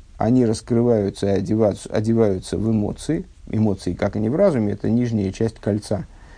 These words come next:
"Умирем гу на ш-, а, шинай саасехал шебемидес", и из них происходит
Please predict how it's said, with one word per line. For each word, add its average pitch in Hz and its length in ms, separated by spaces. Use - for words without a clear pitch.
"Умирем 131 760
гу 170 260
на 135 320
ш-, - 160
а, 107 300
шинай 135 380
саасехал 113 600
шебемидес", 107 760
и 127 300
из 101 140
них 117 340
происходит 110 840